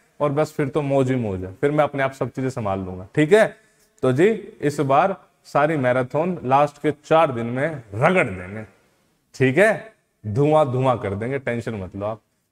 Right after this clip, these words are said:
तो आज भी आ रहे हैं और सारा आपका कंप्लीट जीएस बच्चे रिवाइज हो जाएगा। जो बच्चा बोल रहा है, "सर, लास्ट मोमेंट पे डर लग रहा है", ये स-, हर चीज का सॉल्यूशन अभी है। जो बच्चा बोलता है, "डिमोटिवेटेड फील हो रहा है",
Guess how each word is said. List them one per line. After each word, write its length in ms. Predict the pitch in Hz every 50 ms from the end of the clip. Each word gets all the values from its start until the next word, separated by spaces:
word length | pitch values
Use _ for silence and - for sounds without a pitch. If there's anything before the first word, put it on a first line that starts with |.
| _ _
तो 60 | 127
आज 180 | 123 131 139
भी 160 | 135 135 147 139
आ 160 | 127 131 139
रहे 140 | 139 151 156
हैं 140 | 180 226
और 160 | 254 156 190 190
सारा 340 | - - 220 233 254 262
आपका 160 | 262 - 247 -
कंप्लीट 300 | - 240 240 233 240 240
जीएस 260 | 202 175 190 226 240 214
बच्चे 240 | 220 233 - 247
रिवाइज 300 | 190 220 208 196 180 151
हो 80 | 147 127
जाएगा। 220 | 113 113 123 139
जो 120 | 143 175 190
बच्चा 220 | 202 202 - 214
बोल 120 | 190 202 214
रहा 80 | 240
है, 60 | 247
"सर, 100 | 240 262
लास्ट 300 | 233 196 185 190 196 -
मोमेंट 200 | 190 196 196 190
पे 80 | 202 190
डर 180 | 160 160 175 175
लग 180 | 185 180 165
रहा 160 | 180 175 170
है", 260 | 175 175 175 175 180 180
ये 120 | 240 269
स-, 160 | - - - -
हर 120 | - 202 226
चीज 180 | 214 254 240 220
का 60 | 254
सॉल्यूशन 400 | 247 - 220 220 208 - 214 196
अभी 200 | 185 175 175 175
है। 160 | 156 127 107 - - - _ _ _
जो 100 | 180 190
बच्चा 160 | 196 190 214
बोलता 280 | 202 196 196 190 196 202
है, 60 | 190
"डिमोटिवेटेड 680 | 165 165 202 202 196 196 185 190 208 190 185 175 180 185
फील 180 | - 202 185
हो 100 | 175 170
रहा 120 | 170 175 180
है", 60 | 175